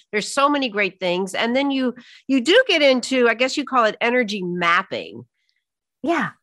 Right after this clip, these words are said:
Speaker 1: Yeah, that's pretty fascinating too. And I have
Speaker 2: It's
Speaker 1: to say, I turned
Speaker 2: fascinating.
Speaker 1: right to the one for asthma. Like,
Speaker 2: <laughs>
Speaker 1: "Oh, how did I not see
Speaker 2: Right.
Speaker 1: this until right this
Speaker 2: Right.
Speaker 1: moment before coming live with you?"
Speaker 2: Uh-huh.
Speaker 1: Right? Yeah.
Speaker 2: Uh-huh.
Speaker 1: Yeah.
Speaker 2: Right. So there are conditions,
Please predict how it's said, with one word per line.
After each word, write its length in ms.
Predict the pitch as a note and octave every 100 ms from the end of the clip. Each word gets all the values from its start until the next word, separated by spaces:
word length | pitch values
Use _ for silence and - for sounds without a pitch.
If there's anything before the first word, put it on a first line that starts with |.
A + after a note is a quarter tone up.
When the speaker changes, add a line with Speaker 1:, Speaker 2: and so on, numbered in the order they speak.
| -
Speaker 1:
Yeah, 540 | F3+ G#3+ A#3 F#3 D#3+
that's 260 | F#3 B3+ -
pretty 240 | B3 G3+
fascinating 580 | G3 F3+ - F3 E3+ E3+
too. 260 | A3+ A#3
And 120 | G#3+ G#3
I 20 |
have 160 | C4
Speaker 2:
It's 200 | E4+ D#4
Speaker 1:
to 60 | -
say, 200 | C4 A#3
I 180 | G#3+ E4+
turned 600 | - C4+ C#4 C4+ C4 A#3+
Speaker 2:
fascinating. 120 | G3
Speaker 1:
right 400 | A3 A#3+ D4 C#4+ -
to 400 | B3+ A#3+ B3 G#3
the 460 | A3 A3 A3 G#3 _ _ _ - -
one 240 | A#3 A3+ A3
for 160 | A3+
asthma. 500 | G#3+ A3 A3+ G3 D3+ E3+
Like, 200 | G#3 G#3+
Speaker 2:
<laughs> 20 |
Speaker 1:
"Oh, 340 | F4 G4+ F3+ - _
how 120 | D4
did 100 | G#4
I 260 | A4+ A4 A4
not 120 | G4
see 120 | G4+ A4+
Speaker 2:
Right. 220 | F4 E4
Speaker 1:
this 80 | D#4+
until 340 | C#4+ D#4+ D4+
right 240 | C#4+ E4+
this 120 | F#4 E4+
Speaker 2:
Right. 120 | C4
Speaker 1:
moment 340 | E4+ E4+ D4
before 300 | D4 D4+ D#4
coming 300 | D4+ D4+ D4+
live 280 | D#4+ E4+ E4+
with 100 | C#4
you?" 60 | D4
Speaker 2:
Uh-huh. 160 | C#4+
Speaker 1:
Right? 320 | A3 C4+ D4+ B3
Yeah. 260 | B3+ B3+
Speaker 2:
Uh-huh. 320 | C#4 D4 C#4 C#4
Speaker 1:
Yeah. 300 | A#3 A#3 F3+
Speaker 2:
Right. 300 | C4 G#3 - - _ _ -
So 400 | A#3 F#4+ F4 A#3 _ _ -
there 240 | C4+ F#4
are 180 | G#4 G#4+
conditions, 960 | G4+ E4+ C#4 A3+ F3 - D#3+ C#3+ B3 -